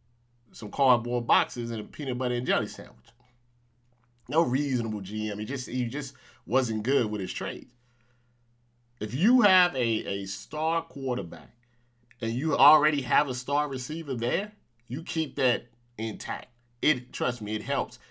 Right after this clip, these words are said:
And then what happens is eventually, eventually, the quarterback, as he gets more experience, un-, you know, then all of a sudden he can make these other guys look good.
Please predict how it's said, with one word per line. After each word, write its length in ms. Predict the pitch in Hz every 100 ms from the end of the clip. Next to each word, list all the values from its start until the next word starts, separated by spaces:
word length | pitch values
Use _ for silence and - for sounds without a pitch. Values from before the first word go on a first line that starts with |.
| _ 135
And 160 | 156
then 140 | 208 226
what 160 | 165
happens 400 | 220 330 240 131
is 160 | 135 123
eventually, 680 | 110 349 - 120 85 85 - _ _ _ -
eventually, 920 | 131 117 143 330 - 127 85 87 107 - _ _ _
the 100 | 110
quarterback, 840 | 110 170 277 240 117 98 90 101 - _ _ _ -
as 180 | 123
he 80 | 131
gets 260 | 123 143 131
more 200 | 131 101
experience, 680 | 92 - 233 208 113 107 - 123
un-, 200 | 139 -
you 180 | 120 120
know, 120 | 98
then 220 | 117 208
all 160 | 185 147
of 60 |
a 20 |
sudden 220 | 127 165 123
he 40 |
can 120 | 117
make 200 | 135 131
these 200 | 131 104
other 180 | 135 165
guys 540 | 110 101 90 90 95 - _ _ _ _ -
look 240 | 165 165
good. 260 | 104 95 -